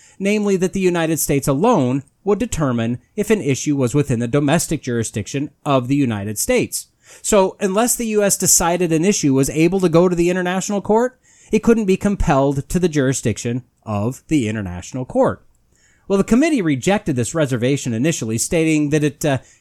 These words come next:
kind of defeats the purpose of the court if the U S can just decide the issue can't go to the court on their own.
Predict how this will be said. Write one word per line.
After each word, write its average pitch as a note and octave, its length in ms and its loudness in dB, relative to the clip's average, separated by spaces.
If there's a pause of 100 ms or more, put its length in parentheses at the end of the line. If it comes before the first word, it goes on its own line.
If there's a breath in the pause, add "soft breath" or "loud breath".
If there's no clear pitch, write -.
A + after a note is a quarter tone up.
kind E4 280 0
of A#3 120 -2
defeats G3 400 -2
the - 80 -2
purpose - 480 -2
of D3 120 -4
the B2 80 -2
court D#3+ 460 0 (200 loud breath)
if D3+ 140 -6
the F#3 100 -4
U G#3 140 4
S F3+ 140 2
can E3+ 120 0
just C#3 320 -2
decide D3+ 680 2
the C#3+ 240 4
issue A#2+ 400 2
can't C#3 440 0
go C3 200 4
to C3+ 160 0
the A2+ 100 -2
court D3+ 340 -2
on C3 200 -6
their D#3+ 180 0
own. A2 300 -4